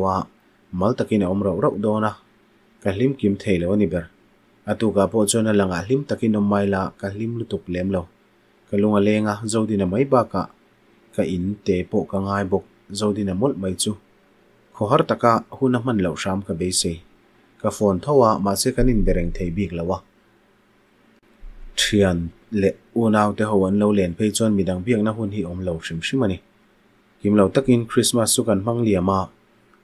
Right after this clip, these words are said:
Kumin chu kum dang ang lo takin biak ina le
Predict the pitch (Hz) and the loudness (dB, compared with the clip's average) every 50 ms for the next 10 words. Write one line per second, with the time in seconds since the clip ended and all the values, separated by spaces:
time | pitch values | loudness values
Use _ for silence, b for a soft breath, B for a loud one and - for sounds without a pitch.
0 | _ _ - 113 120 123 127 - 135 131 - 104 92 85 98 107 120 110 101 92 | _ _ 2 4 4 4 4 2 0 0 0 0 2 2 2 2 2 2 2 2
1 | 90 90 82 95 92 - 110 110 107 107 107 104 113 113 101 - 110 104 95 - | 2 0 0 -4 -2 0 0 0 0 0 -2 -2 -2 0 0 0 -2 -2 -2 -2
2 | - - - - - - - - - 98 95 | -4 -6 -6 -8 -10 -12 -12 -12 -8 -6 -4